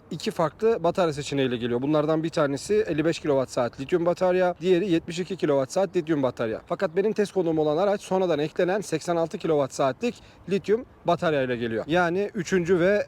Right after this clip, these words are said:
en üst düzey, en uzun menzilli versiyonu. Bu otomobil ilk defa Temmuz iki bin yirmi bir yılında Çin'de tanıtılmış ve yirmi iki bin sekiz yüz elli altı dolara satılmıştı. Bu arada aracın Almanya'daki fiyatı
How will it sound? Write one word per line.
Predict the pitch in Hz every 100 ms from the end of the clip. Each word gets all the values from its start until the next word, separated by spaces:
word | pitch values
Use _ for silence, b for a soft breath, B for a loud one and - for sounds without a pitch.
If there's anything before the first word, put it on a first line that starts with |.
| 214
en | 185
üst | 175 175 -
düzey, | 156 175 202 214 -
en | 175 196
uzun | 151 151
menzilli | 147 139 139 151 202 208 147
versiyonu. | 160 151 - 131 104 -
Bu | 156
otomobil | 156 170 175 226 208
ilk | 160
defa | 175 151 151
Temmuz | - 160 160 175
iki | 160 170
bin | 160
yirmi | 160 156 156
bir | 180
yılında | 160 135 127
Çin'de | - 147 160
tanıtılmış | 160 139 139 147 208 156
ve | 156
yirmi | 151 139 160
iki | 160 170
bin | 156
sekiz | 147 151 156
yüz | 156
elli | 156
altı | 151 151 160
dolara | 135 143 214
satılmıştı. | 175 160 131 - - - - -
Bu | 131
arada | 147 165 180 175 -
aracın | 147 147 151 180
Almanya'daki | 156 143 160 175 160 135 -
fiyatı | 147 135 196